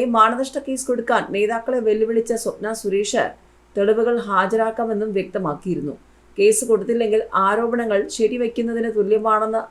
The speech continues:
ചർച്ച പാർട്ടിക്കുള്ളിൽ തന്നെ ഉയർന്നെങ്കിലും വെല്ലുവിളി ഏറ്റെടുക്കാൻ നേതാക്കൾ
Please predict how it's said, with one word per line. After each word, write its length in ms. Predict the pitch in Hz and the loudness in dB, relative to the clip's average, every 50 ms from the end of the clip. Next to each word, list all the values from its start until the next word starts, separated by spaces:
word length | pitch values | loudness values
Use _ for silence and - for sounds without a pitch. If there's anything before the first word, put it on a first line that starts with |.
| - - | -10 -4
ചർച്ച 260 | 220 208 196 202 - 170 165 - | -4 -4 -4 -2 -4 -4 -4 -2
പാർട്ടിക്കുള്ളിൽ 640 | 190 185 196 196 - 233 226 - 220 196 190 214 220 220 | -2 -4 -4 -4 -6 -6 -4 -2 -2 0 0 0 0 0
തന്നെ 180 | 233 214 220 214 190 | 0 0 0 0 -2
ഉയർന്നെങ്കിലും 540 | 180 190 190 190 220 214 214 208 190 156 - - - _ _ _ _ _ _ - | -2 -2 -4 -2 -2 0 0 2 0 0 -2 -6 -18 _ _ _ _ _ _ -4
വെല്ലുവിളി 480 | 165 180 190 196 214 226 226 247 240 226 202 | 2 2 4 4 4 4 2 2 2 2 2
ഏറ്റെടുക്കാൻ 480 | 196 196 196 214 208 214 208 - 214 214 208 190 | 2 2 0 2 0 2 2 2 0 0 0 -2
നേതാക്കൾ 360 | 185 185 196 202 202 208 202 | -2 -2 -2 -2 -2 -2 0